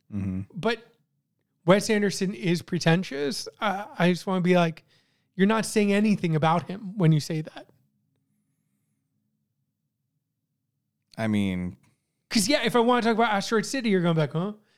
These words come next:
Speaker 2: If I wanna talk about his last four shorts, you're gonna be like, "What?"
Speaker 1: Mm-hmm.
Speaker 2: So then, so then what, so I just have to sit here and you say he's pretentious, and then I just have to be like, "No, he's not."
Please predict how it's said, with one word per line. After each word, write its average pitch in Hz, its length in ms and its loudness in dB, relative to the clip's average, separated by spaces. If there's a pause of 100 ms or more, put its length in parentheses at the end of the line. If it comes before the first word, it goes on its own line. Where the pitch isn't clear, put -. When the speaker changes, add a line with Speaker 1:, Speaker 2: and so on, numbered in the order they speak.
(120)
Speaker 2:
If - 60 -10
I 190 40 8
wanna 233 200 6
talk 220 200 0
about 226 180 4
his 180 100 -2
last 208 420 -2
four 208 320 4
shorts, 240 600 -2
you're 190 100 -6
gonna 180 120 0
be 170 80 0
like, 147 140 -8 (360)
"What?" 190 200 -2 (640)
Speaker 1:
Mm-hmm. 101 320 -6 (800)
Speaker 2:
So 214 160 6
then, 233 240 4
so 240 140 -2
then 226 120 4
what, 220 380 2
so 208 320 2
I 185 160 0
just 175 160 -4
have 190 180 -2
to 208 300 -2
sit 240 240 -6
here 175 320 0
and 160 140 0
you 175 140 2
say 165 380 -2 (240)
he's 185 140 2
pretentious, 175 540 -2
and 160 80 -2
then 151 100 2
I 151 120 0
just 139 140 -10
have 147 120 -4
to 156 80 -8
be 147 120 -4
like, 139 220 -8 (400)
"No, 151 140 8
he's 147 160 2
not." 175 480 2